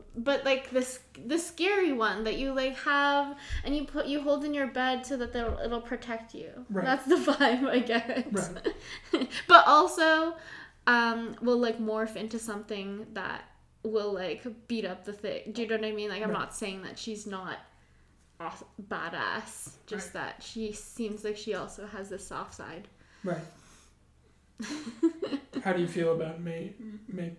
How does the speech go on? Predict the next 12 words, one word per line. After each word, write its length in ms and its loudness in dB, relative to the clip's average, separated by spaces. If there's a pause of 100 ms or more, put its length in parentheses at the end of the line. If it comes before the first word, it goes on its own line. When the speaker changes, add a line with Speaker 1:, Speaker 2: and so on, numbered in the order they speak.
Speaker 2:
Mei 240 -2
Hime 460 -4
winning? 460 -10 (540)
Speaker 1:
I 80 -2
mean, 220 -2
I 140 -4
really 300 -2
like 280 -8
them, 360 -12 (140)
so. 440 -12 (800)
Mostly 360 2
Maika. 600 -4